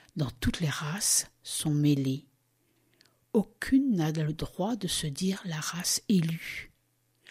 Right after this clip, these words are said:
Et s'il est vrai que les Juifs accaparent dans l'Occident un pourcentage de situations et d'emplois de beaucoup supérieur à celui de leur population,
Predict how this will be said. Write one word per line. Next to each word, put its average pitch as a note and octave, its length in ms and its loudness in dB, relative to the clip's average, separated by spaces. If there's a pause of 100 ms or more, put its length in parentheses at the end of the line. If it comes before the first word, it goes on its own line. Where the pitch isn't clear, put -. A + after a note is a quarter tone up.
(300)
Et E3 60 4
s'il D#3 260 6
est D3+ 40 8
vrai C#3+ 220 6
que - 120 4
les C#3+ 160 6
Juifs G3 380 2 (120)
accaparent F3 560 0
dans D3+ 100 4
l'Occident D3+ 540 4
un D3+ 80 4
pourcentage D#3 580 0
de D#3 40 4
situations D#3+ 640 2
et E3 80 4
d'emplois F3+ 600 2 (680)
de D#3+ 80 2
beaucoup C#3+ 360 0
supérieur D#3+ 600 6
à C3 40 -2
celui D#3 280 2
de D3+ 80 6
leur B2+ 160 4
population, E3 800 2